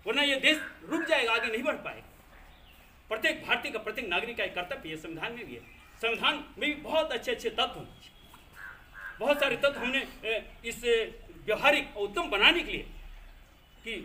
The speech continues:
देश की सर्व-, जनता का सर्वांगीण विकास हो सके, हमने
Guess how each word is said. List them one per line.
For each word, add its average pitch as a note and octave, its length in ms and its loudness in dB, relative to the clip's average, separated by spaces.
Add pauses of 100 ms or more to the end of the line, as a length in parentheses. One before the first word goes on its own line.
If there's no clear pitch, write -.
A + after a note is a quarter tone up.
देश C4 180 4
की C4 120 -8
सर्व-, G3+ 380 -2
जनता G#3+ 260 0
का B3 140 -4
सर्वांगीण A3 500 0
विकास B3 340 -2
हो D#4+ 80 0
सके, A#3 240 -6 (460)
हमने A#3+ 180 0